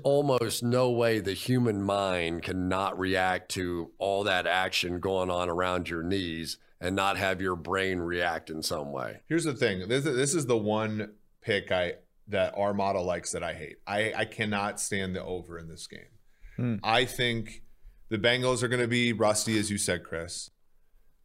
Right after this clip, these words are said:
Speaker 2: I think the Vikings offense is gonna be rusty. I mean, you have not seen Jefferson practice for a month. Adam Thielen was banged up in a preseason action.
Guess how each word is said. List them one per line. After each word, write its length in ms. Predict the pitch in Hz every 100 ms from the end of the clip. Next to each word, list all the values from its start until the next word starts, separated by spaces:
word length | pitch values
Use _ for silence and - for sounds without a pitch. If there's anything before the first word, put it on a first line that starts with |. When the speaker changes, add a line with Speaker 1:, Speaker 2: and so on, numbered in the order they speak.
| -
Speaker 2:
I 80 | 117
think 100 | 147 139
the 40 |
Vikings 360 | 123 117 107 98
offense 380 | 95 90 80
is 60 | -
gonna 140 | -
be 80 | 82
rusty. 460 | 78 - - 58 -
I 40 | 104
mean, 160 | 104
you 160 | 110 123
have 200 | 123 120
not 240 | 117 113
seen 180 | 113 117
Jefferson 500 | 107 107 107 - 101
practice 640 | 92 101 92 - 87 87 -
for 300 | - 98 95
a 40 | 92
month. 420 | 85 85 90 - _ - _ _ -
Adam 260 | 104 117
Thielen 420 | 110 110 110 107 107
was 120 | 104
banged 320 | 107 101 95
up 220 | 95 92
in 100 | 98
a 40 | 90
preseason 560 | 101 92 - 92 90
action. 520 | 87 87 - 90 87